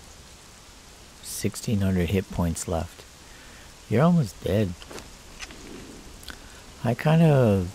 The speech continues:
don't want you to die, you know, 'cause I like the way you look.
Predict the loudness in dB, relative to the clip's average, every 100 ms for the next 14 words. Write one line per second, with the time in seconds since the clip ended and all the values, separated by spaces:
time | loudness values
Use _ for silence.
0 | 0 2 2 2 0 0 -2 -2 -4 -4
1 | 0 2 2 -2 -4 -2 -2 -4 -6 -8
2 | -4 -2 -2 -4 0 0 0 -2 -2 -4